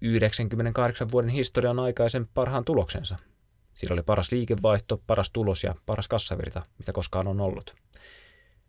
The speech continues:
Kaikkien aikojen tulos, voisi sanoa. Toukasta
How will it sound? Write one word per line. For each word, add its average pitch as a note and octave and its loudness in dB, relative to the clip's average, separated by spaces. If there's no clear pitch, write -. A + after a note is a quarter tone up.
Kaikkien G#2+ 4
aikojen A2 2
tulos, G#2+ 2
voisi F2 -2
sanoa. - 0
Toukasta G2+ 2